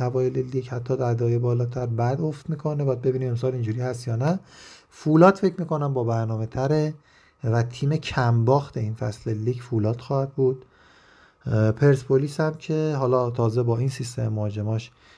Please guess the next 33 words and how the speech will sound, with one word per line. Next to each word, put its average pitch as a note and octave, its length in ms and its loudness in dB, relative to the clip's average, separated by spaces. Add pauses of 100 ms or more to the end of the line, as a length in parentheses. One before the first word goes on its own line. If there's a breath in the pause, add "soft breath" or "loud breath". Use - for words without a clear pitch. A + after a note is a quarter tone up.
(160 soft breath)
داره A2 200 0
باز B2+ 240 2
محک A#2+ 400 -2
می‌زنه D3 440 -2
و C3+ 220 0
فکر D#3+ 260 0
می‌کنم C3 320 -2
یحیی A2 200 0
گل A2 200 0
محمدی G#2+ 320 -4
می‌خواد A#2+ 280 -4
با A2 300 -2 (340 soft breath)
گل A2 200 2
نخوردن A#2+ 960 2
و D3 120 0
نباختن B2+ 680 -2
از C3 160 -4
زیر B2 180 -2
فشار A#2+ 640 -4 (800 soft breath)
بیرون A2 400 2
بیاد C#3+ 340 2
که C3+ 500 0 (600 soft breath)
بعیدم A#2+ 420 4
نیست B2 360 -2
موفقم G2 500 -4
بتونه G2 300 -8
باشه. F#2+ 260 -6
تیمش B2 460 -2
تیم B2 180 -4
خوبی B2 420 0
انصافا، C#3 440 -4
خط A#2 240 -4
دفاعیش A2 480 -4